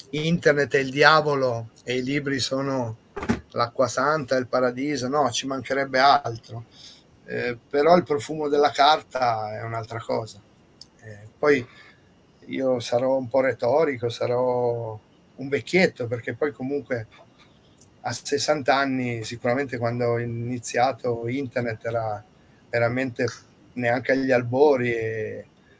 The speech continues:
non c'era nulla, cioè se te andavi su internet e cercavi una mosca, a malapena ti poteva uscire,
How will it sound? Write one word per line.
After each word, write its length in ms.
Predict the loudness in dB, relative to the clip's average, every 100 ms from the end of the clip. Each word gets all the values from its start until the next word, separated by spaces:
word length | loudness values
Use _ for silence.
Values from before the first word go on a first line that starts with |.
| _ _ _ _ _
non 160 | -6 -2
c'era 280 | 2 4
nulla, 380 | 4 6 6 4
cioè 420 | 0 -2 2 2
se 160 | 4 2
te 100 | 4
andavi 300 | 6 6 6
su 160 | 2 2
internet 560 | 4 6 4 4 2
e 80 | 2
cercavi 920 | 2 0 4 4 4 0 0 -2 -4 -8 _
una 340 | -8 -6 -6 0
mosca, 640 | 4 4 6 4 4 2 2 0 0 -4 4
a 100 | 6
malapena 580 | 8 10 10 10 8 8
ti 140 | 6
poteva 360 | 2 4 8 8
uscire, 840 | 6 2 0 4 6 6 2 -4